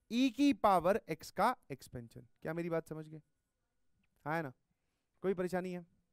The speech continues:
बोलो। Now, अगले वाला जो है सर, इसमें तो कुछ भी नहीं करना।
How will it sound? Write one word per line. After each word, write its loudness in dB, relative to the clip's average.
बोलो। -6
Now, 4
अगले 6
वाला 8
जो 6
है 6
सर, 2
इसमें -2
तो -2
कुछ -6
भी -2
नहीं -2
करना। -2